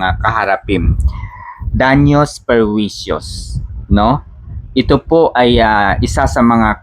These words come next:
kailangan po nilang, ah, sagutin, ang, ah, daños perjuicios.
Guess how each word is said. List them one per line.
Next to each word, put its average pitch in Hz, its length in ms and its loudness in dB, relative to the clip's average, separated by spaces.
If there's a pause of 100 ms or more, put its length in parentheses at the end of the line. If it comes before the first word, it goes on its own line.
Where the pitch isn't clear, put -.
(280)
kailangan 127 640 2
po 117 160 0
nilang, 107 480 2
ah, 98 400 2
sagutin, 110 800 0 (560)
ang, 127 320 2
ah, 117 100 2
daños 113 680 2
perjuicios. 98 1040 -4